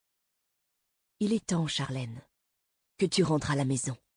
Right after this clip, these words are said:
Je l'ai encore regardé un moment, essayant de comprendre. Le bien-être qui suit l'entraînement s'était évanoui, laissant place à un malaise. « Entre donc »,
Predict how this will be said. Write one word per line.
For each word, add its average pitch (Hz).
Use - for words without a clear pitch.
Je 185
l'ai 220
encore 214
regardé 170
un 151
moment, 156
essayant 208
de 165
comprendre. 139
Le 180
bien-être 202
qui 165
suit 180
l'entraînement 165
s'était 175
évanoui, 165
laissant 170
place 156
à 143
un 131
malaise. « 120
Entre 202
donc », 180